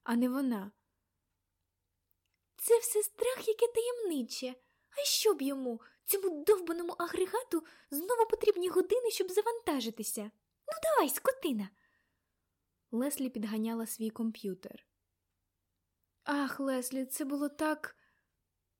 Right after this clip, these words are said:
дивно. Я майже поговорила зі своїм предком. Уявляєш, це навіть міг бути той товстун із картини «Перед потайними дверима». Пра-пра-пра-дідусь Г'ю.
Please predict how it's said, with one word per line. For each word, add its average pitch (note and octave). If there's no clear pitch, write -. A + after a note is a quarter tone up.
дивно. B3+
Я C#4
майже D4
поговорила C4+
зі B3
своїм C#4+
предком. A3+
Уявляєш, C4
це C#4+
навіть C4+
міг C4
бути D4+
той C4
товстун D#4
із A#3+
картини C#4
«Перед B3
потайними C4
дверима». B3
Пра-пра-пра-дідусь C4+
Г'ю. B3